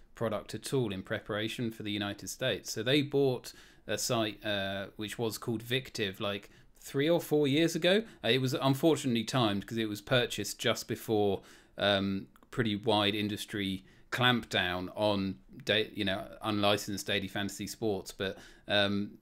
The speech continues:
you know, the industry has since moved towards regulation, and DraftKings and FanDuel have stuck around. Victor at the time was, like, a, a clear number three in the market, I think. PokerStars bought it, rebranded it to Stars Draft, and then basically withdrew from all but a couple of markets.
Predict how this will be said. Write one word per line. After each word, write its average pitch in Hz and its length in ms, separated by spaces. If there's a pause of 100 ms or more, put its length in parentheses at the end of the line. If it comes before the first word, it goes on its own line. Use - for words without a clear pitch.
(200)
you 135 180
know, 110 100
the 117 140
industry 120 320
has 104 120
since 110 400
moved 104 300
towards 101 300
regulation, 104 580
and 104 140
DraftKings 95 560
and 95 100
FanDuel 104 440
have 95 80
stuck - 260
around. 101 260 (240)
Victor 185 300
at 147 140
the 123 80
time 151 340
was, 101 100
like, 107 240
a, 107 220 (100)
a 113 140
clear 147 320
number 110 200
three 117 240
in 107 60
the 95 60
market, 131 360
I 95 120
think. 95 320
PokerStars 131 520 (640)
bought 123 320
it, 107 300
rebranded 117 500
it 104 120
to - 80
Stars 120 420
Draft, 85 320
and 104 100
then 104 80
basically 107 340
withdrew 107 560
from 104 240
all 107 220
but 98 160
a 90 60
couple - 300
of 85 100
markets. 107 540